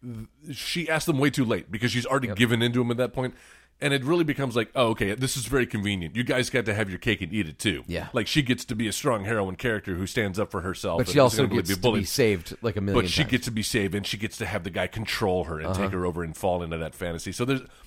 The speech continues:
Speaker 1: there's a little perverse in its
Speaker 2: Yeah.
Speaker 1: fantasy fulfillment, I
Speaker 2: Uh-huh.
Speaker 1: thought.
Speaker 2: I absolutely agree with
Speaker 1: Yeah.
Speaker 2: that. And I, I think that,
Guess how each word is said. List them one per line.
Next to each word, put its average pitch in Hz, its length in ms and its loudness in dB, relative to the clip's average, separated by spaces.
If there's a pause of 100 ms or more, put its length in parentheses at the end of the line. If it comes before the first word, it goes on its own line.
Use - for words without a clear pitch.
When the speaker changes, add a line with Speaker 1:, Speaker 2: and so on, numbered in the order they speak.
(120)
Speaker 1:
there's 156 180 -4 (600)
a 156 80 0
little 165 220 4
perverse 107 720 0
in 95 140 -4
its 95 180 -2
Speaker 2:
Yeah. - 40 -12
Speaker 1:
fantasy 104 440 -2
fulfillment, 80 480 -6
I 120 60 4
Speaker 2:
Uh-huh. 185 100 2
Speaker 1:
thought. 123 240 -8 (180)
Speaker 2:
I 131 220 2
absolutely 143 640 2
agree 120 240 4
with 98 140 2
Speaker 1:
Yeah. 302 60 2
Speaker 2:
that. 82 180 -8
And 120 180 2
I, 120 200 4
I 117 80 6
think 131 260 0
that, 127 240 4